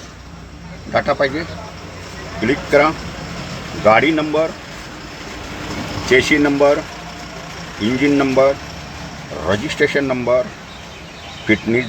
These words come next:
डेट आणि आधार नंबर आणि मोबाईल नंबर आपणाला ताबडतोब टाकायचा आहे. आणि जर तुमचा वाहनाचा पत्ता,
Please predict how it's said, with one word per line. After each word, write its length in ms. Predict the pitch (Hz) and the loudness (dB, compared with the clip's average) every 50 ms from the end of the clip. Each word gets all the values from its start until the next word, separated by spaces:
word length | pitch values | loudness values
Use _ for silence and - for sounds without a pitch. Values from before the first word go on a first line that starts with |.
| 98 90 | 2 4
डेट 240 | 117 123 117 95 - - - - - - - - - - - - - - - - - - - - - - - - - - | 6 6 6 4 0 -4 -12 -14 -16 -16 -16 -16 -16 -16 -16 -16 -16 -16 -16 -18 -18 -18 -18 -18 -18 -18 -18 -16 -8 -2
आणि 440 | 95 95 98 107 120 123 127 120 - - 82 - 80 | 0 2 4 4 2 0 -2 -6 -8 -12 -8 -2 2
आधार 460 | 80 87 90 98 101 104 113 123 - - - - - - - - - - - - - - - - - - - - - - - - - - | 2 2 4 6 6 6 6 4 2 -4 -10 -16 -18 -18 -18 -18 -20 -20 -18 -18 -18 -18 -18 -18 -18 -18 -18 -18 -18 -18 -18 -18 -8 -4
नंबर 640 | 98 92 95 104 107 104 104 107 107 110 110 113 117 - - - - - - - - - - - - - - - - - - - | 0 4 6 6 8 8 6 8 10 10 8 8 6 0 -6 -16 -18 -18 -18 -18 -18 -18 -18 -18 -18 -18 -16 -14 -14 -14 -8 -4
आणि 220 | 90 85 87 101 120 | -2 -2 0 -2 -2
मोबाईल 460 | 127 139 165 185 170 185 120 107 98 | 2 4 6 8 8 8 8 8 6
नंबर 360 | 90 85 85 85 87 92 85 - - - | 2 -2 -4 -6 -6 -6 -8 -8 -8 -10
आपणाला 500 | 90 87 - 92 87 85 87 90 98 107 | -10 -10 -10 -12 -12 -10 -10 -10 -10 -10
ताबडतोब 680 | 98 - - 101 87 78 82 92 90 92 - - 127 - - - - - - - - - - | -10 -10 -6 -6 -6 -4 -2 -4 -4 -4 -4 -6 -6 -6 -8 -12 -16 -16 -16 -16 -16 -4 0
टाकायचा 420 | - 185 - - 98 87 - - 78 | 0 2 4 4 2 2 0 -4 -8
आहे. 120 | - - - - - - - 107 | -10 -12 -16 -18 -18 -6 0 4
आणि 160 | 120 165 196 | 4 4 4
जर 480 | 151 104 80 - 117 143 190 262 269 277 - - - - - - | 2 0 -2 2 6 8 8 8 6 4 0 -8 -14 -20 -14 -10
तुमचा 480 | 139 139 139 131 - - - - 131 127 - - - - - - - - - - - | -6 -4 -4 -4 -6 -2 -2 -2 -2 -2 -6 -14 -20 -20 -20 -20 -20 -20 -20 -16 -6
वाहनाचा 720 | 92 101 104 113 117 123 135 139 135 - - - - - - | -4 -4 -2 -2 -4 -4 -4 -4 -4 -8 -10 -6 -4 -4 -4
पत्ता, 640 | - - - 104 - - - - - - - - | -2 0 -2 -2 -2 -4 -8 -10 -8 -8 -10 -12